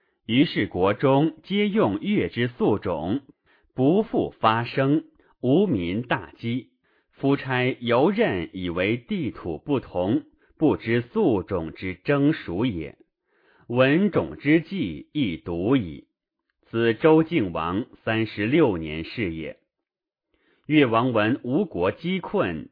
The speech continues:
便欲兴兵伐吴。文种谏曰：“时未至也，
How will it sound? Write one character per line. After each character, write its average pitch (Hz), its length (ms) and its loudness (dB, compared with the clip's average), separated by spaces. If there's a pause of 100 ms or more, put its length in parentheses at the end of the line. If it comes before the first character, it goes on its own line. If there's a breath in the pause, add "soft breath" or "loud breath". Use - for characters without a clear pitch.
(140)
便 92 260 -2
欲 87 200 -6
兴 127 400 -2
兵 113 220 0
伐 95 320 -4
吴。 80 340 -10 (640)
文 143 320 2
种 78 300 -8
谏 107 280 -2
曰 85 300 -8 (500)
：“时 113 600 -2
未 131 340 0
至 110 260 -4
也， 78 300 -14